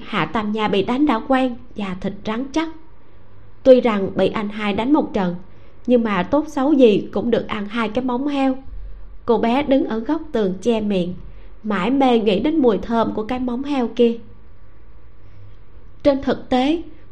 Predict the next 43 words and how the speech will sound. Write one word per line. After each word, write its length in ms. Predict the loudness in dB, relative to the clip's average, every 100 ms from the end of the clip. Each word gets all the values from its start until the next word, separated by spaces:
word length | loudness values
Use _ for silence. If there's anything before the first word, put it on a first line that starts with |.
| -2
cô 140 | 4 4
bé 260 | 4 2 4
cũng 160 | 4 2
không 300 | 0 0 4
biết 300 | 4 2 0
là 60 |
mình 240 | 0 0 2
vừa 180 | 0 0
ăn 180 | -2 0
móng 200 | 0 0
heo. 340 | -2 0 -2 -6 -14 -14 -14 -14 -14 -12 -4
Nó 260 | 0 2
làm 240 | 4 2 0
sao 300 | -4 -2 2
biết 260 | 4 4
được 340 | 2 4 2 0
móng 200 | -2 0
heo 160 | 0
có 160 | 2 2
mùi 240 | 4 4
vị 180 | 4 0
như 160 | 2 2
thế 220 | 2 0
nào? 300 | 2 0 -2 -6 -14 -14 -14 -14 -14 -14 -14 -14 2
Đứa 120 | 4
trẻ 220 | 4 4 0
đáng 260 | 0 -2
thương 260 | 4 4 4
này, 260 | -2 -2 -4 -10 -14 -4
quanh 220 | 0 0
năm 200 | -2 -4
suốt 220 | 0 -2 -2
tháng 340 | -2 -2 -2 0
hiếm 240 | 2 2 4
khi 100 | 2
nào 160 | 2
có 160 | 2 0
cơ 180 | 2 2
hội 240 | 2 -2
ăn 280 | -2 -4 -4
thịt. 160 | -2 -4 -6 -12 -14 -14 -14 -14 -14 -14 -10
Sau 240 | -2 0
này, 400 | 2 0 2 0